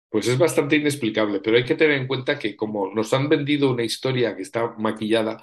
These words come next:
por ejemplo, el lema, que es un lema masónico, por cierto, libertad, igualdad, fraternidad, no acababa ahí, era "o muerte".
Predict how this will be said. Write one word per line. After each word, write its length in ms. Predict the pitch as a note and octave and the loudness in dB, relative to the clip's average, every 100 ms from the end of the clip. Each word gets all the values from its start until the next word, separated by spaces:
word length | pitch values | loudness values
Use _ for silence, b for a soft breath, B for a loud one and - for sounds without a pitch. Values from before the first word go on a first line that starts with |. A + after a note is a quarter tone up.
| B B B | B B B
por 140 | G#2+ | -2
ejemplo, 420 | A2 C3 C3 C#3 | 0 2 2 2
el 200 | A#2 A2 | 2 2
lema, 360 | B2 D3 C3 C#3 | 4 2 0 -2
que 100 | B2 | -4
es 80 | A2 | -4
un 80 | A2 | 0
lema 240 | A2 G#2+ | 0 0
masónico, 480 | G#2 - A#2 A#2 A#2+ | -4 -2 -2 -2 -4
por 120 | A#2 | -6
cierto, 360 | - A#2 A2 A#2 | -4 -4 0 0
libertad, 340 | G#2+ G2+ A#2+ | 2 -2 -2
igualdad, 320 | A#2+ A#2+ A#2+ | 0 2 0
fraternidad, 600 | A#2 A#2 A#2+ B2+ B2 B2 B B B | 0 -2 -2 -2 -2 -4 B B B
no 80 | B2 | -2
acababa 400 | C3+ C#3+ C3 A#2 | 2 6 6 6
ahí, 280 | A2 B2+ - | 4 2 0
era 320 | A2 C3+ D#3 | 0 2 0
"o 80 | B2 | 0
muerte". 640 | A#2+ A#2+ C3 C3 - - | 0 2 0 0 -6 -12